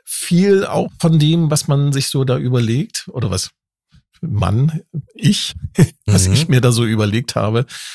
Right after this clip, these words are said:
Speaker 1: das hat natürlich auch eine gewisse Auswirkung von dem Sounddesign. Ich hab mich da teilweise natürlich auch so von den, ich sag mal, von den mitgelieferten Presets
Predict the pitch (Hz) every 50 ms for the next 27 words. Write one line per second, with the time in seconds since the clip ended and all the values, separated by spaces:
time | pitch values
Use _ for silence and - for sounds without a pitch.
0 | - - - 131 123 - - 151 151 - - - _ 127 131 123 - - - 156
1 | 143 123 135 110 123 113 135 127 120 113 110 113 135 131 - 131 131 123 113 -
2 | - _ _ _ _ _ _ - 120 120 123 123 135 117 123 123 123 - 123 120
3 | 117 104 - - 117 107 117 113 104 - - 113 120 117 117 - 98 92 85 82
4 | 90 90 90 - - 135 - - 143 127 - - 131 120 120 127 - _ _ _
5 | _ _ _ _ - 135 160 175 175 165 160 160 156 151 151 147 - 156 135 135
6 | - - 127 117 - 131 123 - - 120 113 107 104 104 98 95 101 139 - _
7 | - - - 120 - 110 - - 107 104 101 107 113 - - 117 110 107 104 -
8 | 117 - - 120 - - - 120 151 156 - 165 233 - - - - -